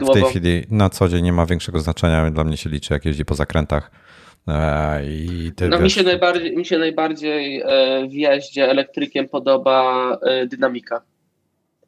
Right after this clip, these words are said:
Speaker 1: Jadę so-, jadę sobie, patrzę sobie w kamerkę na, patrzę sobie w kamerkę na rondzie normalnie starym autem, to bym się zastanawiał, a tutaj po prostu musnę, musnę trochę i się wszędzie przepchnę. To jest super.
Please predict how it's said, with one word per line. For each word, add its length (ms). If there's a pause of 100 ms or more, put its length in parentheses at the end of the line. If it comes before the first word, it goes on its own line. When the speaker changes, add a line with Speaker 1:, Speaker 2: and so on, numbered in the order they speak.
(100)
Speaker 1:
Jadę 340
so-, 280
jadę 360
sobie, 320
patrzę 340
sobie 260
w 60
kamerkę 440
na, 420 (260)
patrzę 200
sobie 180
w 60
kamerkę 400
na 140
rondzie 340
normalnie 440
starym 300
autem, 300
to 80
bym 100
się 100
zastanawiał, 520
a 80
tutaj 280
po 80
prostu 400 (260)
musnę, 440 (320)
musnę 400
trochę 340
i 60
się 100
wszędzie 280
przepchnę. 480
To 80
jest 180
super. 280